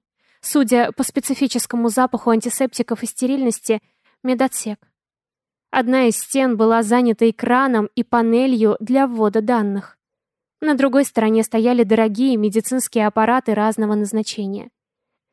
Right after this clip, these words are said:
Часть из них я узнавала. Мы работали с ними в академии. А часть видела впервые. За спиной мужчины бесшумно сомкнулись лепестки дверей.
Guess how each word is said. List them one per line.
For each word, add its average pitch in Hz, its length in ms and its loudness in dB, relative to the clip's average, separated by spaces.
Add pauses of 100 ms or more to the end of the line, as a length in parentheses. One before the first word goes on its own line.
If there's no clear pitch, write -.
Часть 302 260 0
из 269 100 -2
них 302 200 0
я 240 160 4
узнавала. 247 580 0 (300)
Мы 254 180 4
работали 254 580 2
с - 120 -4
ними 254 180 2
в 196 60 0
академии. 226 580 -4 (640)
А 214 180 -2
часть - 640 -4
видела 220 400 0
впервые. 233 540 -4 (1120)
За 262 140 0
спиной 294 340 0
мужчины 240 460 0
бесшумно 226 540 -2
сомкнулись 220 680 -4
лепестки 226 400 -8
дверей. 214 440 -2